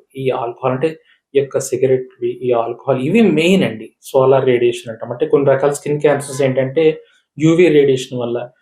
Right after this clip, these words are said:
కొన్ని కొన్ని మన చేతిలో లేవండి, కొన్ని కొన్ని మన చేతిలో ఉన్నాయి. So, మనం సాధ్యమైనంత వరకు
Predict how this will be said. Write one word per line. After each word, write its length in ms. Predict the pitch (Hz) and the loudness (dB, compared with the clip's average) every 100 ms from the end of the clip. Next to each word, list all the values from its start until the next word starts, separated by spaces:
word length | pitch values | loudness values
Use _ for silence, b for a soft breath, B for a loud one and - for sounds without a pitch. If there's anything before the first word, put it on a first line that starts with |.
| _ _ | _ _
కొన్ని 200 | 226 254 | 2 4
కొన్ని 180 | 247 233 | 2 2
మన 140 | 220 | 0
చేతిలో 420 | 214 170 170 196 196 | 2 2 2 4 4
లేవండి, 500 | 147 143 127 113 107 | 4 4 0 -6 -8
కొన్ని 240 | - 190 | -2 2
కొన్ని 200 | 208 214 | 2 2
మన 200 | 185 170 156 | 0 0 0
చేతిలో 320 | 151 156 160 | 0 0 -2
ఉన్నాయి. 300 | 139 135 - - _ _ _ | -2 -4 -6 -12 _ _ _
So, 100 | 208 | 2
మనం 280 | 185 175 202 | 4 2 0
సాధ్యమైనంత 580 | 202 151 156 185 190 180 | 2 2 2 2 2 2
వరకు 280 | 170 165 | 2 4